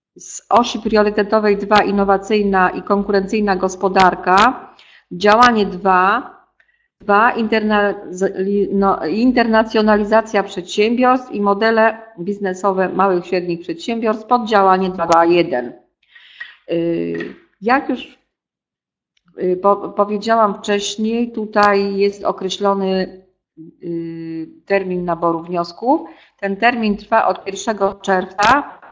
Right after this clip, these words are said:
do dziewiątego czerwca tego roku i instytucją pośredniczącą w, y, w tej, y,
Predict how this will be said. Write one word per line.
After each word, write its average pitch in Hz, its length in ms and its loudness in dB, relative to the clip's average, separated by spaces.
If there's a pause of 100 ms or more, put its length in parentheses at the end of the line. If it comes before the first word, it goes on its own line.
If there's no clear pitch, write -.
(560)
do 208 300 0
dziewiątego 202 1000 0 (240)
czerwca 214 680 0
tego 190 340 -4
roku 202 800 -2 (1000)
i 226 260 -2
instytucją 247 600 -2
pośredniczącą 240 960 0
w, - 880 -10
y, 180 500 -2
w - 120 -20
tej, 208 460 -2
y, 175 280 -10